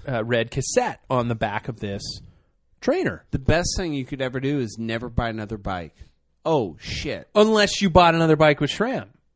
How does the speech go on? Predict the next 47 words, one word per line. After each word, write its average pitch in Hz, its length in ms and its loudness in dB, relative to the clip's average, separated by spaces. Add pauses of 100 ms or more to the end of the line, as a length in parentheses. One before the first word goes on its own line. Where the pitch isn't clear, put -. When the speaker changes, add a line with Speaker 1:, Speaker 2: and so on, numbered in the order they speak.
(100)
Speaker 1:
If 170 200 4
I 196 140 6
went 196 180 4
out 175 80 2
and 160 100 -6
bought 143 140 2
a 135 40 -2
Campy, 165 600 -8 (320)
all 135 180 -2
of 127 60 -6
a 123 120 -8
sudden 127 240 -2
I 120 100 -4
gotta 117 220 -4
switch - 260 -10
over 107 180 -4
that 165 260 -12
too. - 260 -10 (840)
Speaker 2:
Yeah, 95 260 -12
bullshit. 82 600 -14
Speaker 1:
Yeah, 294 580 -4 (180)
it, 277 160 -6
it's, 240 220 -2 (280)
you 220 180 -2
know, 233 320 2
I, 190 260 4
I 185 160 8
see - 340 0
the 220 80 0
concept 226 480 -4
of 120 80 -2
it, 120 80 -8
though. 139 80 -2
You're 160 160 -2
not 135 140 -2
wearing 131 200 0
out 123 120 -4
a - 20 -8
wheel. 156 320 -6
You're 151 120 -10
not 131 120 -6
wearing 127 180 -2
out 120 160 -2
a 113 40 -4
tire. 160 480 -2 (760)
Speaker 2:
All 240 300 -10
right. 240 200 -12